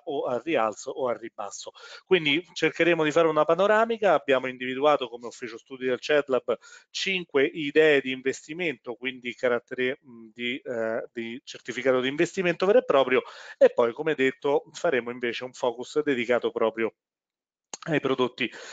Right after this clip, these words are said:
prodotti da trading. Naturalmente, eh, ringraziandovi per la partecipazione, io sono Pierpaolo Scandurra,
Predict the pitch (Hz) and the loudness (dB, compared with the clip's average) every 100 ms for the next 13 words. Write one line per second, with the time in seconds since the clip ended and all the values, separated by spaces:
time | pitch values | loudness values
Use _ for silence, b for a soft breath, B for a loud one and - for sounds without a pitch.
0 | B B 151 135 131 135 127 117 117 113 | B B 2 2 2 4 4 4 4 2
1 | 107 110 113 139 143 139 156 175 190 196 | -2 -4 -2 0 0 0 0 0 0 -2
2 | - 208 208 214 180 147 135 127 120 117 | 0 4 4 4 4 6 6 4 0 -6
3 | 110 - 143 143 131 120 120 117 110 127 | -4 -2 -2 0 0 0 0 -2 -4 -8
4 | 113 120 - 170 143 110 107 110 101 113 | -4 -4 -2 -2 -2 -2 -8 -12 -12 -10
5 | 110 107 135 151 156 220 190 170 170 170 | -8 -4 0 0 0 -4 -2 -2 0 0